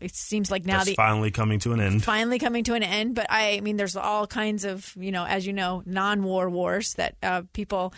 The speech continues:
Speaker 1: are, are traumatized by. Their lives are changed. The change, my nephew's in the military. I see these young men graduating, and they're so full of hope and oppor-, you know, and potential. And I think, how are we gonna break them? How's the military gonna
Speaker 2: <laughs>
Speaker 1: destroy them?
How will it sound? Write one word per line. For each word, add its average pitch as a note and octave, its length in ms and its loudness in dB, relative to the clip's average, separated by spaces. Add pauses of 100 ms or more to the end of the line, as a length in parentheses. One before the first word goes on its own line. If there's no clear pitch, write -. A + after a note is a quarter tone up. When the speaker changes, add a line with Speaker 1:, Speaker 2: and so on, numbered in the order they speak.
(400)
Speaker 1:
are, A3+ 200 0
are B3 120 2
traumatized B3 540 -2
by. - 200 -6
Their G#3 120 -4
lives A3 260 0
are C4+ 80 -4
changed. A3+ 380 -6
The G3 180 -6
change, B3 360 -2
my A3+ 440 0
nephew's A3 460 -2
in A3+ 80 -2
the A3 60 -2
military. G#3+ 680 -6 (380)
I G3+ 140 0
see A3+ 220 0
these A3 200 -2
young G#3 220 -2
men G3+ 180 -4
graduating, G#3 580 0
and F3+ 120 -4
they're E3+ 240 -4 (420)
so A#3 300 0
full G#3+ 320 -2
of F3+ 80 -4
hope G#3+ 320 -4
and F3+ 180 -6
oppor-, F#3+ 240 -2 (140)
you F#3+ 80 0
know, F#3 160 -2
and F3+ 380 -6
potential. C4 520 0
And G3+ 140 -2
I G3 120 2
think, F#3+ 320 -6 (160)
how B3 200 0
are B3 80 0
we A#3 140 -4
gonna A3+ 140 0
break F#3 320 -8
them? F3 240 -14 (180)
How's A3 240 0
the A3+ 80 -2
military G#3 460 -4
gonna F#3 200 -6
Speaker 2:
<laughs> F#3 120 -8
Speaker 1:
destroy F#3 360 -4
them? F#3 220 -10